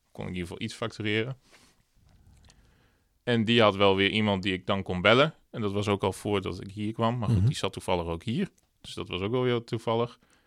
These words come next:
Speaker 1: Ja, en zo komt van het een het ander. En, eh, door met mensen te praten, vragen wat ze doen. En dan komt er ineens iemand terug die zegt van: "Hey, eh, jij doet toch marketing? Dan gooi ik je even in deze groepsapp." En dan vanuit die groepsapp komt er ook weer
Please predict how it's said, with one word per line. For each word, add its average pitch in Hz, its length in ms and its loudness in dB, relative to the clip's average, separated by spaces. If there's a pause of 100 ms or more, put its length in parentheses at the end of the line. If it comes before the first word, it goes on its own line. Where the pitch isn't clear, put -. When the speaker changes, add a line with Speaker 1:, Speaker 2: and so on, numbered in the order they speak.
(720)
Speaker 1:
Ja, 117 200 0
en 104 120 -2
zo 117 200 2
komt 107 260 -4
van 117 160 -2
het 101 180 -6
een 107 180 0
het 92 140 -4
ander. 113 340 0
En, 90 300 -2
eh, 98 380 -4 (680)
door 107 220 0
met 101 120 2
mensen 104 320 0
te - 60 -20
praten, 110 400 4
vragen 98 380 2
wat 92 120 -6
ze 90 140 -8
doen. 101 300 0
En 98 120 -6
dan 92 200 -4
komt 101 320 0
er 98 60 -8
ineens 95 340 -2
iemand 92 280 -4
terug - 280 -4
die 95 120 -6
zegt - 280 -4
van: 92 280 -8
"Hey, 98 320 -4
eh, 98 280 -8
jij 95 120 -4
doet 98 120 -8
toch 95 160 -4
marketing? 104 500 2
Dan 101 120 -2
gooi 107 180 -4
ik 95 60 -10
je 95 80 -6
even 98 160 -8
in 92 60 -10
deze 98 240 -8
groepsapp." - 460 -8 (880)
En - 40 -8
dan 101 80 -6
vanuit 95 260 0
die 92 100 -4
groepsapp 98 400 -4
komt 95 220 -4
er 95 60 0
ook 101 180 0
weer 98 380 2